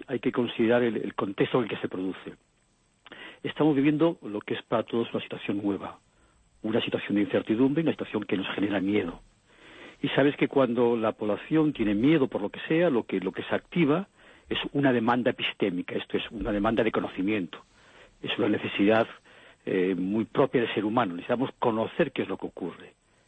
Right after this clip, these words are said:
qué es lo que ocurre, necesitamos conocer por qué ocurre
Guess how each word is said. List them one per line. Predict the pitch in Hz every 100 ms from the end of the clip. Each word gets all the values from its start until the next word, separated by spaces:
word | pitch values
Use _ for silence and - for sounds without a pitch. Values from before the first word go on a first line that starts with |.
| _
qué | -
es | -
lo | -
que | -
ocurre, | - 175 156 196 _ _ _ - _ - - - - _ -
necesitamos | 131 107 113 113 104 127 127
conocer | - 110 95 143 -
por | 110 101
qué | 107
ocurre | - 180 151 175